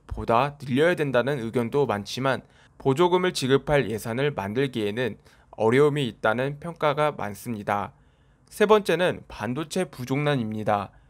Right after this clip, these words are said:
전기차는 일반 내연기관차 대비 반도체가 훨씬 더 많이 들어가게 됩니다. 그래서 아이오닉 파이브의 택시는 반도체 부족난에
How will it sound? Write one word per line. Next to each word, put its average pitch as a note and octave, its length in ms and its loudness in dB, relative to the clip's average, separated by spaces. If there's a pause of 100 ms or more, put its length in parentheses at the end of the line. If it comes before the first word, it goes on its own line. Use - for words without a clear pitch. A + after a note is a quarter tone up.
(200)
전기차는 D3 880 0
일반 C#3+ 460 2
내연기관차 E3+ 680 0
대비 A2 420 -4 (240)
반도체가 A#2+ 840 0 (320)
훨씬 G3+ 480 -2
더 B2 240 4
많이 G#2 460 -4 (120)
들어가게 B2 440 2
됩니다. G#2+ 540 0 (520)
그래서 F3+ 340 2
아이오닉 E3 540 2
파이브의 F3 400 2
택시는 D#3+ 540 -4 (100)
반도체 C3+ 560 -6
부족난에 A#2 680 -4